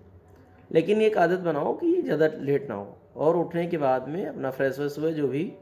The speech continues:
प्रक्रिया रहती है, उसके बाद में आप पढ़ाई करो। मुझे लगता है कि सुबह के टाइम पर याद करने वाला ज़्यादा सही रहता है।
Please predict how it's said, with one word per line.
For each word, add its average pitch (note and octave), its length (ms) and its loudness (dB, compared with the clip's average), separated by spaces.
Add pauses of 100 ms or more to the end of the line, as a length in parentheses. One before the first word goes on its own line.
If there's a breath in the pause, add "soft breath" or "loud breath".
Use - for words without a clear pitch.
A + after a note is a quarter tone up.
(480 loud breath)
प्रक्रिया D3 340 0
रहती C#3 300 2
है, G#3 80 0
उसके E3 380 0
बाद E3+ 200 6
में D#3+ 160 -2
आप F3 340 -2
पढ़ाई C#3 280 -2
करो। D3 580 -6
मुझे C#3+ 160 -2
लगता F3 280 0
है F#3 120 2
कि G#3 120 -4
सुबह E3+ 340 0
के F3+ 120 -2
टाइम C#3+ 280 -2
पर F3 140 -6
याद C#3 300 4
करने D3+ 240 -2
वाला D3+ 220 0
ज़्यादा C3+ 240 0
सही D3 180 -4
रहता C#3+ 300 -2
है। D#3+ 120 -4